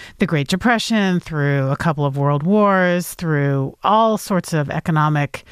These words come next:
ups and downs. And yet here you are, you've even survived Amazon. So what do you think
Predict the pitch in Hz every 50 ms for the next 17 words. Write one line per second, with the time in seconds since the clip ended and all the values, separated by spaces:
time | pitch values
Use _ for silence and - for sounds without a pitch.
0 | - - - - - - _ - 180 156 - - 165 147 147 139 151 143 143 143
1 | 143 139 139 135 135 - 160 156 156 160 160 160 151 147 - _ _ _ _ _
2 | _ _ - 156 180 170 165 165 156 156 175 196 202 185 165 156 147 147 151 151
3 | - - - - - - _ - 175 147 180 196 180 190 190 170 - 180 156 160
4 | 156 151 151 135 135 147 165 180 175 147 139 135 131 135 131 131 - - _ _
5 | _ - _ - - - - - - - - - 233 202 190 185 190 180 - _
6 | _ _ _ - 196 202 220 233 240 262 269 - 247 233 214 190 - -